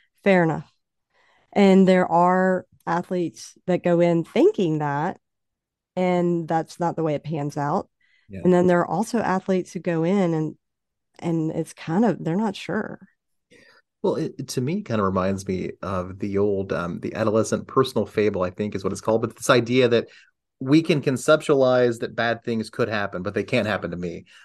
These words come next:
Speaker 2: Like,
Speaker 1: Yeah.
Speaker 2: I know that you hear, yeah, I hear the horror stories. I hear the kids who don't get picked up, and I know so-and-so and so-and-so, this happened to them and they lost their scholarship. It's not gonna happen to me, though. That wouldn't. So I, I think that's, that, that, that theme shows up a lot in my office of, no,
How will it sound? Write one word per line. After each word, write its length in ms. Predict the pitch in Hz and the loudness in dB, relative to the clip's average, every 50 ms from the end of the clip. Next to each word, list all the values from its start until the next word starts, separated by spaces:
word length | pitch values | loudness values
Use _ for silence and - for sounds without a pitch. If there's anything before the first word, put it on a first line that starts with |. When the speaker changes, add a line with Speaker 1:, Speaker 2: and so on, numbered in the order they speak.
| - - | -4 -2
Speaker 2:
Like, 120 | - 160 | 0 2
Speaker 1:
Yeah. 80 | 160 127 | 4 4
Speaker 2:
I 80 | 143 147 | 4 4
know 240 | 147 147 151 165 | 6 6 6 6
that 80 | 175 - - - - - _ | 6 4 -2 -8 -20 -20 _
you 80 | 143 - | -16 -2
hear, 340 | - 190 202 196 - - 147 | 4 4 6 6 6 4 4
yeah, 180 | 160 196 190 185 | 6 6 6 6
I 100 | 196 190 | 4 4
hear 220 | 175 202 220 214 | 4 4 4 4
the 100 | 185 160 | 2 2
horror 320 | 147 180 185 180 156 143 | 2 2 2 4 2 2
stories. 380 | 131 - 139 131 127 131 131 127 | 0 -2 -2 0 0 0 0 0
I 80 | 131 127 | -2 -2
hear 200 | 120 160 170 165 | 0 -2 -2 -2
the 80 | 151 | -2
kids 320 | - - 151 147 143 139 131 | -6 -4 -4 -4 -4 -4 -6
who 120 | 143 127 | -6 -4
don't 180 | 127 127 127 127 | -4 -4 -4 -4
get 160 | 131 - - | -6 -6 -4
picked 180 | 131 123 - - | -6 -2 2 2
up, 180 | 123 123 123 | 2 4 4
and 80 | - 117 | 4 2
I 40 | 117 | 4
know 260 | 127 139 143 143 135 | 6 6 6 6 4
so-and-so 500 | 131 - 143 139 139 135 117 - 135 131 | 4 2 2 2 2 2 0 0 0 0
and 100 | 127 107 - | 0 -2 -4
so-and-so, 440 | - 135 131 131 127 127 139 127 127 | -4 -4 -2 -2 -4 -4 -4 -4 -4
this 160 | 127 120 120 | -4 -4 -4
happened 280 | 135 131 131 - 131 | -4 -4 -4 -4 -4
to 60 | 123 117 | -2 -2
them 220 | 123 127 127 123 | -2 -2 -2 -2
and 80 | 117 113 | -2 -2
they 60 | 107 | -2
lost 260 | 113 123 131 120 - | 0 0 -2 -2 -4
their 80 | 120 113 | -8 -8
scholarship. 560 | - - 127 127 131 127 120 135 131 123 123 - _ _ _ _ _ _ _ _ _ _ | -4 -2 -2 -2 -2 -2 -4 -4 -4 -6 -6 -8 _ _ _ _ _ _ _ _ _ _
It's 120 | - _ | -20 _
not 120 | 170 160 - | -16 -12 -8
gonna 160 | - 95 95 | -6 -6 -4
happen 240 | 101 95 95 98 85 | -4 -6 -6 -8 -10
to 60 | 85 | -10
me, 320 | 85 92 131 175 196 160 | -8 -8 -6 -4 -4 -4
though. 160 | - - 85 82 | -2 -4 -4 -2
That 180 | 90 104 - | -2 -2 0
wouldn't. 320 | 131 135 117 110 117 110 - - - - - - _ _ _ _ _ _ _ _ _ _ _ | 0 0 0 0 -2 -4 -4 -10 -20 -20 -20 -20 _ _ _ _ _ _ _ _ _ _ _
So 160 | 139 151 160 147 | 2 4 6 6
I, 160 | 151 147 147 | 6 4 4
I 20 | |
think 220 | 147 - 165 160 165 | 4 4 2 4 4
that's, 180 | 156 151 - | 2 2 2
that, 380 | - 123 127 127 143 151 147 - 151 131 | 0 -2 2 4 4 4 4 0 2 4
that, 300 | 151 151 147 135 131 - | 6 6 4 2 -4 0
that 260 | - 170 170 131 127 | 2 2 2 2 0
theme 340 | - - 180 170 170 160 139 | 0 0 2 2 2 2 0
shows 300 | - - 139 131 120 127 | 0 0 0 2 2 2
up 100 | 120 - | 0 0
a 60 | 107 | -2
lot 240 | 107 113 110 107 104 | -2 0 0 0 0
in 80 | 98 | -2
my 140 | 95 90 92 | -4 -4 -4
office 400 | 92 92 92 90 - 92 87 - | -6 -6 -6 -8 -8 -10 -6 -4
of, 160 | 98 95 110 | -4 -4 -4
no, 340 | 117 127 - 208 226 233 - | -6 -8 -6 -6 -6 -6 -6